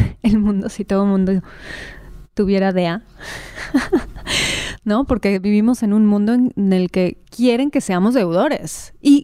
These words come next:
compradores compulsivos. O sea, de eso se trata, ¿no? Entonces, estoy muy agradecida de que hay un grupo de personas que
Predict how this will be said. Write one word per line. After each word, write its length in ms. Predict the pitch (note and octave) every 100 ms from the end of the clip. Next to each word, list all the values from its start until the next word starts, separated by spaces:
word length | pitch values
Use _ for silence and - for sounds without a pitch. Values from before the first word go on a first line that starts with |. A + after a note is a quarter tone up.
| -
compradores 560 | B3 G#3+ G#3 A#3 D#4+
compulsivos. 760 | - - D#3+ - A#3+ - - - -
O 60 | -
sea, 180 | G#3+ - - - - -
de 120 | A3
eso 120 | C4+
se 140 | B3 G3+
trata, 380 | - C#4 - -
¿no? 300 | G3 B3+ F4 - - - - - - -
Entonces, 380 | - A#3 G#3 A#3+
estoy 260 | - B3+ - _ -
muy 180 | A#3+ C4
agradecida 640 | B3 A3 F#3+ - A3 A3+
de 100 | G#3
que 240 | - F#3+ F3+
hay 160 | G#3 A3
un 80 |
grupo 240 | A3 G#3 A3+
de 80 | G#3+
personas 560 | F#3 - G#3 A3 -
que 460 | - G3 F3 D#3+